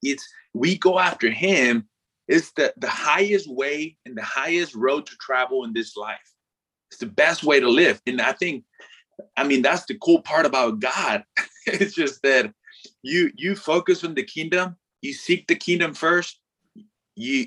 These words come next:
you submit completely to the authority of Christ, he'll give you earth. You know, not, not mean, I'm not saying that he'll give you earth and you, you play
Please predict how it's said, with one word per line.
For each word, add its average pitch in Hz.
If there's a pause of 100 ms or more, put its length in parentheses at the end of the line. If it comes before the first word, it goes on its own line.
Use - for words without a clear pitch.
(140)
you 135 (120)
submit 143
completely 160
to 139
the 127
authority 147
of 123
Christ, 160 (360)
he'll 160
give 139
you 107
earth. 117 (1200)
You 156
know, 139
not, 147
not 147
mean, 151
I'm 135
not 143
saying 143
that 131
he'll 135
give 135
you 131
earth 135
and 120
you, 131 (160)
you 131
play 131